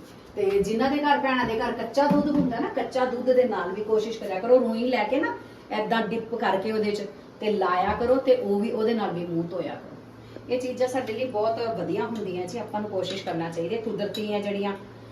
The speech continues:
ਆਪਾਂ ਜਿਹੜੀਆਂ ਲਾਉਂਦੇ ਤਾਂ ਹੈ ਕਰੀਮਾਂ ਕੈਮੀਕਲ, ਉਹ ਸਾਡੇ ਲਈ ਵਧੀਆ ਨਹੀਂ ਹੈਗੇ, ਠੀਕ ਹੈ ਜੀ। ਬਾਹਰ ਦੀਆਂ ਕਰੀਮਾਂ ਨੂੰ ਛੱਡੋ, ਤੁਸੀਂ ਘਰ ਦੀਆਂ ਦੇਸੀ ਨੁਕਤੇ ਯੂਜ਼ ਕਰਨੇ ਸ਼ੁਰੂ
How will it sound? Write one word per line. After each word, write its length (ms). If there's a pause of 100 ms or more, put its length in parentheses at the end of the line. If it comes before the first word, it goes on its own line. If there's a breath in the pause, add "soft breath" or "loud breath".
(160)
ਆਪਾਂ 440
ਜਿਹੜੀਆਂ 360
ਲਾਉਂਦੇ 340
ਤਾਂ 180
ਹੈ 120
ਕਰੀਮਾਂ 460
ਕੈਮੀਕਲ, 500
ਉਹ 60
ਸਾਡੇ 320
ਲਈ 120
ਵਧੀਆ 400
ਨਹੀਂ 220
ਹੈਗੇ, 260 (600)
ਠੀਕ 160
ਹੈ 80
ਜੀ। 140
ਬਾਹਰ 260
ਦੀਆਂ 160
ਕਰੀਮਾਂ 380
ਨੂੰ 120
ਛੱਡੋ, 360
ਤੁਸੀਂ 300
ਘਰ 260
ਦੀਆਂ 180
ਦੇਸੀ 320
ਨੁਕਤੇ 440 (380 loud breath)
ਯੂਜ਼ 280
ਕਰਨੇ 320
ਸ਼ੁਰੂ 240